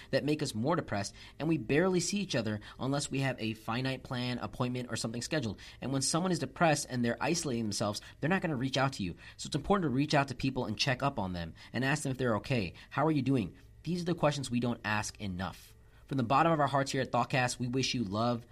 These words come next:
peace, happiness, wealth, and increased growth in any and all areas of your life.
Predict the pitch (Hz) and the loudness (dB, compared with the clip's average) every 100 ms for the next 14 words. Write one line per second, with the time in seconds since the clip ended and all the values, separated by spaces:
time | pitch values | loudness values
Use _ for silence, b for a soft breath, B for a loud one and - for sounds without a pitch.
0 | b - 117 123 - - - 117 120 127 | b -2 0 0 -2 -8 0 0 2 -2
1 | 123 101 107 117 117 - 156 156 156 - | -4 -2 -2 0 -4 -6 -4 -2 -2 0
2 | 131 127 117 139 156 143 117 131 127 117 | 0 0 -4 -2 0 0 0 0 0 0
3 | 107 101 101 92 87 73 | 0 0 -2 -2 -2 -6